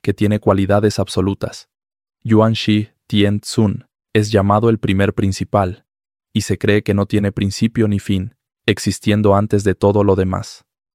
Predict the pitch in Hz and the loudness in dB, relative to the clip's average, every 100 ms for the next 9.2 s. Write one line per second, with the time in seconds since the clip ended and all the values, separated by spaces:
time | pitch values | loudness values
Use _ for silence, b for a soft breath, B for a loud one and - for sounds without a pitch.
0 | _ _ - 104 - 101 101 - 92 98 | _ _ -4 -2 2 2 2 0 0 2
1 | 110 131 _ - 104 101 101 98 - 98 | 0 -2 _ -2 0 0 0 -2 -2 -6
2 | - 104 104 95 - _ _ - 107 101 | -2 -2 -2 -6 -14 _ _ -4 -2 0
3 | 98 95 98 95 - - _ _ - 107 | -2 0 0 0 -4 -14 _ _ -2 0
4 | 104 98 113 117 101 95 - _ _ - | 0 0 2 2 0 -6 -12 _ _ -2
5 | 107 101 98 - 123 104 - _ _ _ | 0 0 -2 0 0 0 -6 _ _ _
6 | - 98 92 107 113 117 104 98 98 98 | -2 0 2 2 4 2 0 -2 0 -4
7 | - 101 101 - - _ _ - 98 - | -2 -4 -4 -8 -14 _ _ -2 -2 0
8 | 107 107 95 92 101 107 101 - 101 104 | -2 0 -4 0 0 0 0 0 -2 0
9 | 101 - | -6 -8